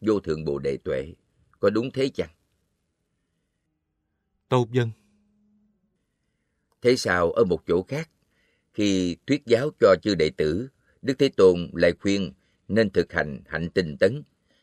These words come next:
Speaker 1: tức là con đường sai lầm mà trước đây Ngài đã chán nản từ bỏ?
Speaker 2: Đại Dương nói thế có chứng cứ gì không?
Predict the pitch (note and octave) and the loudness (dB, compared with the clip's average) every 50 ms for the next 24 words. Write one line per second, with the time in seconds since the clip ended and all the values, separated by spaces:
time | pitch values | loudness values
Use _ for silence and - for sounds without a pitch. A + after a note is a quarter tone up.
0 | _ - D#3+ E3+ D#3+ G#2+ D#2 - - B2+ A#2 F#2+ E2+ D#2+ C#2+ - - A2+ A2 G2 | _ -6 -4 -4 -2 -2 -4 -2 -2 -2 -2 -2 -2 -4 -4 -2 -2 -2 0 0
1 | E2 C2+ C#2 C2+ C2 C#2+ - - C#3+ D#3 - - F#2 F2 F2 E2 - _ _ _ | -2 -4 -4 -6 -6 -6 -6 -4 -6 -4 -2 0 0 0 0 -2 -6 _ _ _
2 | _ _ D#2+ E2 E2 D#2+ F#2 - - C3 D3+ D#3 D3 G2+ D#2 G#2 C3+ - - D2+ | _ _ -6 -4 -2 -2 -2 -2 -2 -2 -2 -2 -4 -6 -6 -6 -6 -6 -6 -6
3 | C#2 B1 B1+ B1+ C2 D2 F#2+ C3 - _ _ _ _ _ _ _ _ _ _ _ | -6 -6 -8 -10 -10 -12 -14 -20 -20 _ _ _ _ _ _ _ _ _ _ _
4 | _ _ _ _ _ _ _ _ _ _ _ _ _ _ _ _ _ _ _ _ | _ _ _ _ _ _ _ _ _ _ _ _ _ _ _ _ _ _ _ _
5 | _ _ _ _ _ _ _ _ _ _ _ _ _ _ _ _ - D3 A#2+ A2 | _ _ _ _ _ _ _ _ _ _ _ _ _ _ _ _ -10 -4 -2 0
6 | A2 G#2+ A2+ B2+ A2 A2 A#2 A#2 C3+ - - C3 C3+ D3+ F3 F#3 F#3 - - E3+ | 0 0 -2 -4 -2 0 0 0 0 0 0 -2 0 0 0 -2 -4 -4 -4 -6
7 | - - F3 E3+ F#3+ F#3 - F3 F3 G3+ A3+ - G#2 G2+ F#2 E2 - - B2 A#2 | -4 0 0 0 0 0 0 0 0 0 -2 -4 -4 -4 -4 -4 -6 -10 -10 -10